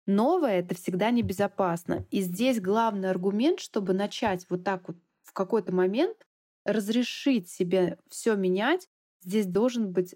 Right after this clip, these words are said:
первый ингредиент, к которому я всегда ссылаюсь — это все-таки вера в себя. В том, что да, мне это не нравится, и я могу по-другому. Мне можно, я разрешаю себе претендовать на лучшую жизнь,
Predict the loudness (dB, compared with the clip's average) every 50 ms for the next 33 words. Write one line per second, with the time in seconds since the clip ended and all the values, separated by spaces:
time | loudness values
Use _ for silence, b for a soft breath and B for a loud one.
0 | -18 _ _ _ _ 0 2 2 2 4 2 2 2 2 0 0 0 0 0 0
1 | 0 0 -2 0 2 2 2 2 0 -2 -4 -4 -2 -2 -2 0 0 0 2 2
2 | 0 0 -2 -4 -8 -4 -4 -4 -4 -6 -6 -6 -4 -2 -2 -2 -4 -4 -6 -8
3 | -8 -8 -8 -4 -4 -4 -4 -4 -6 -6 -2 0 2 2 0 0 -2 -6 -10 -10
4 | -8 -6 -4 -6 -6 -8 -12 _ _ _ _ _ _ _ _ _ -4 -4 -4 -4
5 | -2 -2 0 0 0 0 0 0 0 0 0 0 0 0 0 -2 -2 -2 0 0
6 | 0 2 2 2 2 2 0 -4 -4 -2 0 0 2 2 2 2 2 2 2 0
7 | 0 2 2 2 2 2 0 -2 -4 -2 0 0 -2 -2 0 2 4 4 4 2
8 | 2 -2 -4 -8 _ _ _ _ _ -2 0 2 2 4 2 2 2 2 2 2
9 | 2 4 4 2 2 0 -2 -4 -6 -6 -10 _ _ -4 -2 0 2 2 0 0
10 | -2 -2 -4 -4 -4 -2 0 2 2 2 2 0 -4 -6 -6 -2 -2 -2 -2 -4
11 | -8 -10 -6 -4 -4 -2 0 0 0 0 0 -2 0 0 0 2 2 2 0 -4
12 | -6 -8 -10 -6 -4 -4 -4 -2 0 4 4 4 4 2 -2